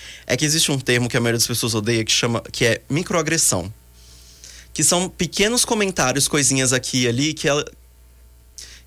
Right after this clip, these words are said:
que elas são preconceituosas, mas elas não são preconceituosas o bastante, entre aspas, pra você parar e falar, "Isso é preconceito." É, o The Walking Dead,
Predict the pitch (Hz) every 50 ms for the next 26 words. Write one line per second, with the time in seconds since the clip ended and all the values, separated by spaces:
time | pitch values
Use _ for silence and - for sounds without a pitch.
0 | - - - 151 151 156 156 - - - - 160 165 196 220 247 254 254 247 -
1 | - - - - - - - 165 160 156 165 160 151 160 147 - 135 131 139 143
2 | 147 156 147 147 151 151 147 160 156 - 160 139 151 151 - 156 143 - 143 135
3 | - 131 123 127 127 123 120 - - - - 127 120 127 120 113 - - - 123
4 | 120 131 139 - 151 147 131 131 117 107 107 117 - - 110 - - - - -
5 | - - - - - 147 139 139 147 - 160 143 151 135 135 139 139 - 165 143
6 | 117 95 - - 135 123 - 160 - - 143 139 151 151 156 - - - 107 92
7 | 98 - - 87 - - - - - - - - - - - - - - - -
8 | - - - - - - - - - - - - 131 135 135 139 139 135 131 127
9 | 123 - - - - 143 139 143 147 143 143 143 143 143 143 151 - - 151 131
10 | 110 117 120 127 143 143 131 127 117 104